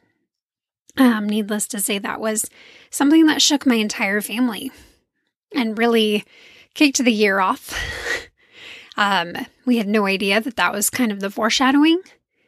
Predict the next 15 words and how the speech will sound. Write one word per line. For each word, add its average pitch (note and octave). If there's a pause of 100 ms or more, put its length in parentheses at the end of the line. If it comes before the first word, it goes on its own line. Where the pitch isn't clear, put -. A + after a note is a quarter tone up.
(260)
that A3
it, G#3 (520)
kind A3+
of G3+
that, F3+ (360)
that -
season A#3+
of G3
death, - (360)
um, G3
that A#3+
that -
would A#3
be, G#3 (1400)
or, -